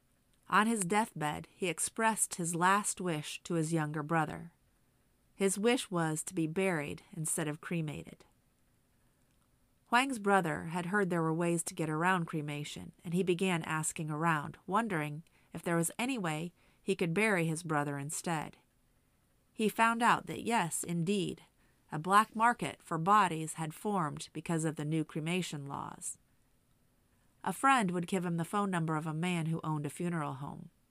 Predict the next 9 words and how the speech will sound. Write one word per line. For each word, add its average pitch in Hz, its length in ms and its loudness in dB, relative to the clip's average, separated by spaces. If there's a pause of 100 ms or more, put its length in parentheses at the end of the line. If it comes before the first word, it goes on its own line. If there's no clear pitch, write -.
(640)
Remember 208 420 0
that 185 220 0
friend. 160 420 -6 (180)
I'll 165 120 -2
come 170 180 -2
back 175 240 0
to 170 100 -6
him 151 160 -4
later. 156 420 -4